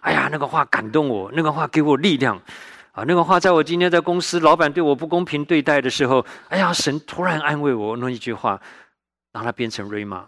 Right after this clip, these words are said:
啊，这叫做遇见说话的神。我们要羡慕哈，要羡慕在读经的时候能够真正遇见这位说话的神。那第二件事情，神的话不是给我们说说听听的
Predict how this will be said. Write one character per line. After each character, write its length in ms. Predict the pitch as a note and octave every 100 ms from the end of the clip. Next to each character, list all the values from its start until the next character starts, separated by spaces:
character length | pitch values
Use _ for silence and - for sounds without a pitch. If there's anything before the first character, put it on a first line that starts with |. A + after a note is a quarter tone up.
| _ _ _
啊， 100 | -
这 120 | -
叫 160 | B2 B2
做 160 | A#2 A#2
遇 140 | D3+ A#2+
见 280 | - A2+ F#2+ _
说 240 | - A2
话 160 | - G2
的 100 | G#2+
神。 180 | - - _ _ _ _ _ _ _ _ _ _ _ _ _ _ _ _ _ _ _ _ - -
我 120 | D#3+
们 100 | F3
要 100 | F#3+
羡 240 | - G#3+
慕 240 | D3 C3 G2
哈， 240 | G#2+ G2
要 120 | A#2
羡 200 | A#2+ D3+
慕 280 | C3+ B2+ A2+ - -
在 140 | - B2+
读 180 | - B2+
经 180 | C#3+
的 100 | C#3
时 160 | A#2+ B2
候 120 | A#2
能 140 | A2+ A2
够 220 | A#2 A2
真 240 | A2+ C3 B2
正 140 | A#2
遇 200 | A#2 A#2
见 200 | G#2 G#2+
这 140 | A2
位 100 | G#2+
说 180 | G#2+ A2+
话 140 | G#2+ G2+
的 100 | G2+
神。 220 | - - _ - - - -
那 100 | C#3
第 160 | C#3 A3
二 60 |
件 140 | F#3+ F3+
事 160 | -
情， 160 | B2+ B2
神 200 | C3 D#3+
的 100 | G#3
话 160 | F3 F3
不 100 | D3+
是 120 | D#3
给 140 | C#3
我 140 | C3+ B2
们 120 | A2+
说 160 | - A#2
说 160 | A2+
听 240 | G#2+ A2 G#2
听 220 | G2
的 100 | F#2